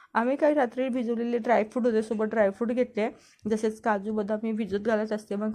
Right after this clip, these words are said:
ते घेतले. सोबत थोडे खजूर वगैरे होते आणि काही घरामध्ये लास्ट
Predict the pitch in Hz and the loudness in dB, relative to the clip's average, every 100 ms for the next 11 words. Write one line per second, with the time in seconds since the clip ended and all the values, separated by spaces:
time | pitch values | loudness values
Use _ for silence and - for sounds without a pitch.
0 | 220 226 247 240 226 202 247 - _ _ | 0 0 0 -4 -2 -4 -4 -10 _ _
1 | - - _ _ _ - - 269 269 294 | -20 -20 _ _ _ -20 0 2 4 4
2 | 302 311 262 220 262 254 254 269 262 247 | 2 4 2 2 2 2 2 2 0 2
3 | 240 - 226 220 220 220 226 220 202 202 | 0 0 -2 0 2 2 2 0 0 0
4 | 208 202 196 220 | 0 2 2 2